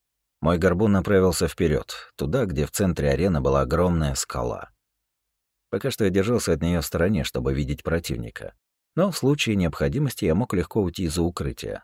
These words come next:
скрыться от врага. Что касается самого противника, то дядя разделил свой отряд на две группы.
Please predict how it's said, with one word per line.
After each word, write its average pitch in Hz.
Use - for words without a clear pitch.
скрыться -
от 80
врага. 80
Что 131
касается 131
самого 123
противника, 67
то 147
дядя 143
разделил 117
свой 92
отряд 117
на 107
две 98
группы. 85